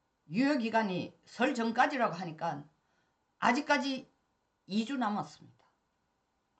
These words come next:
유혈 사태의 가능성은 점점 높아지고 있습니다. 누가 책임을 져야 될까요?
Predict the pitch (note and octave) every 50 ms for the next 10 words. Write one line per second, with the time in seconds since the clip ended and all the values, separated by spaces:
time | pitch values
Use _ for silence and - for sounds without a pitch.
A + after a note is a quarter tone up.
0 | _ _ _ _ _ _ _ _ _ _ _ D#3+ F#3+ B3+ B3+ C4+ B3+ A#3+ - A3+
1 | - - - G#3+ G#3 - - D#3 F#3+ F#3+ G#3 G#3 - E3+ E3+ D#3+ - - C#3+ D3+
2 | E3+ F#3 G#3+ A#3 G#3+ G#3 A3+ A3 - - F#3 - C3 B2+ B2+ B2 - - - D3
3 | C#3+ - - _ _ _ _ _ _ _ _ _ _ _ _ - D#3 F3+ G#3+ A3
4 | G#3+ - C4+ C4 B3 C4 C4 C4+ C4 C4 C4 C4+ C4+ C4+ C4 B3+ - F3+ E3 D#3+
5 | E3 F3